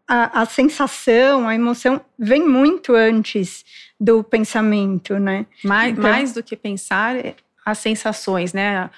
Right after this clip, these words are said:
Speaker 2: bebê começa com a fase sensório, motora, então tá tudo mais no campo do sentimento do que no pensamento. O pensamento tá ali,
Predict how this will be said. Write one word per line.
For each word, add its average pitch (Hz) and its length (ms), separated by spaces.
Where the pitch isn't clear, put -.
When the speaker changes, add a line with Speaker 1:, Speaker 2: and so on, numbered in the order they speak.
Speaker 2:
bebê 190 180
começa 208 360
com - 100
a 202 40
fase 196 300
sensório, 196 840
motora, 196 720
então 190 220
tá 196 100
tudo 220 200
mais 226 340
no 269 100
campo 220 300
do 214 140
sentimento 208 720
do 220 100
que 226 160
no 226 80
pensamento. 240 380
O - 40
pensamento 190 420
tá 285 140
ali, 220 380